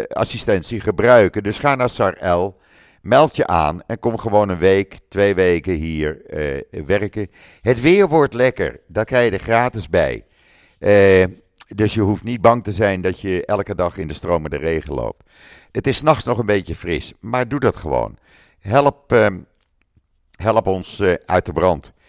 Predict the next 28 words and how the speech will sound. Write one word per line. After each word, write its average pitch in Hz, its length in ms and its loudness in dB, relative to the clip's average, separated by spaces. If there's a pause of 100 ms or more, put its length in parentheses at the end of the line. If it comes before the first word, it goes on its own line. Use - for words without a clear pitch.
(300)
En 87 300 0
help 92 340 -4
de - 180 -8
tuinders 107 600 4
en 92 160 -4
de 80 80 0
boeren 90 680 2
uit 78 260 -2
de 85 80 -8
brand. 71 460 -2 (320)
Want 80 220 -8
ze - 100 -4
hebben 82 260 -2
jullie 71 300 -6
echt, - 440 -6 (220)
echt 87 260 -6
nodig. 69 420 -2 (880)
Oké, 147 440 6
dit 123 200 0
was 139 180 4
het 135 140 0
weer, 107 640 2 (200)
eh, 87 580 -6
eh, 62 40 -12 (200)
voor 104 260 -4
vandaag, 80 400 -4
de 113 100 -10
podcast. 113 580 -10